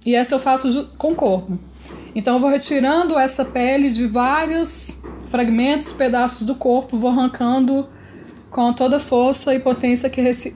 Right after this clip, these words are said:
ritual pede. Tem uma outra que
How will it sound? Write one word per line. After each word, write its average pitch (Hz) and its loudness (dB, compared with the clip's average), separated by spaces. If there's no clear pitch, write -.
ritual 240 0
pede. 190 0
Tem 311 0
uma 269 4
outra 240 4
que 240 0